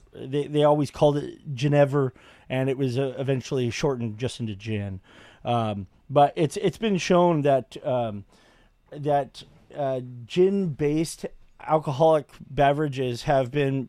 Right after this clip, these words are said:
being made, um, and documented since the fifteen hundreds as a medical,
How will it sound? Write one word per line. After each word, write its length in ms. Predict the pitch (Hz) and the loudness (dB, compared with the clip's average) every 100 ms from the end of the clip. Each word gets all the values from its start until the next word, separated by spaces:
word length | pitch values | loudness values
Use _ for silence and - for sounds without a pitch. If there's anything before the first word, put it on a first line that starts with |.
| 127 | -4
being 300 | 143 143 131 | -2 0 0
made, 520 | 131 131 123 110 135 | 2 0 -2 -4 -8
um, 280 | 127 117 110 | -4 -2 -4
and 160 | 120 113 | -6 -2
documented 760 | 139 135 151 127 113 131 113 | -2 -2 -4 -6 -6 -8 -8
since 320 | - 135 120 - | -6 -8 -8 -10
the 160 | 123 | -10
fifteen 380 | - 156 - 131 | -6 -8 -8 -8
hundreds 560 | 110 127 127 120 107 - | -6 -6 -4 -6 -8 -8
as 320 | 123 117 107 | -6 -6 -6
a 140 | 123 120 | -6 -4
medical, 540 | 147 139 - 131 113 | -2 -2 -2 -4 -4